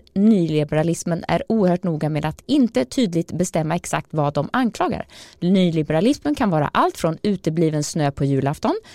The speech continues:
till bidragsfifflande välfärdsdirektörer. Nyliberalismens smö-, spöke kan se ut hur som helst beroende på vad den anklagade inte tycker om." Slutcitat. Varför tror du att denna slarviga kritik lever, Stigbjörn?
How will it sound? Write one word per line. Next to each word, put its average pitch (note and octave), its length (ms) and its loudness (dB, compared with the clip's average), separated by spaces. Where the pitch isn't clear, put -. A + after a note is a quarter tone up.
till A3+ 260 2
bidragsfifflande G#3 1080 0
välfärdsdirektörer. G#3 1400 2
Nyliberalismens G3 1040 2
smö-, G3 300 -2
spöke F#3+ 560 -2
kan F3+ 240 -2
se - 120 0
ut D#3+ 200 -2
hur A3 120 4
som E3+ 180 -4
helst - 280 -6
beroende E3 380 -2
på D#3+ 120 -4
vad E3+ 180 -4
den F3 180 -8
anklagade F3 720 -4
inte A3+ 220 -2
tycker A3 200 -4
om." E4+ 100 -2
Slutcitat. B3 840 0
Varför C#4 500 0
tror C4 280 -2
du G#3+ 60 0
att G#3+ 200 -2
denna G3 480 0
slarviga F#3 760 0
kritik E3+ 540 -2
lever, E3+ 560 0
Stigbjörn? - 480 -8